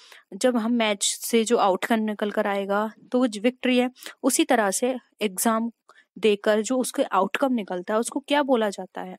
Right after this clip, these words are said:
अपीयर, राइट, अटेम्प्ट या सक्सेस? तो फ्रेंड्स उसको बोला जाता है सक्सेस, क्योंकि यहाँ पर हम बात कर रहे हैं विक्ट्री,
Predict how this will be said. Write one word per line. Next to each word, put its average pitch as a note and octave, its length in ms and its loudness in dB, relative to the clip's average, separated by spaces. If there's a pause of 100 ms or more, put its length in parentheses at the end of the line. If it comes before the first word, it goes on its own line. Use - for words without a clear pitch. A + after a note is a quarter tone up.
अपीयर, B3 460 -2
राइट, G#3+ 400 -2
अटेम्प्ट G#3+ 400 -2
या D4 60 2
सक्सेस? - 500 -8
तो A3 60 -4
फ्रेंड्स B3+ 300 -4
उसको A#3+ 220 -4
बोला F#3 180 -8
जाता F3+ 280 -16
है C4+ 80 -8
सक्सेस, - 500 -10
क्योंकि A#3+ 280 -6
यहाँ G3 200 2
पर B3 60 0
हम B3 160 -2
बात F#3+ 240 -2
कर F3+ 120 -8
रहे G#3 80 -6
हैं C4+ 60 -12 (640)
विक्ट्री, G#3+ 300 -6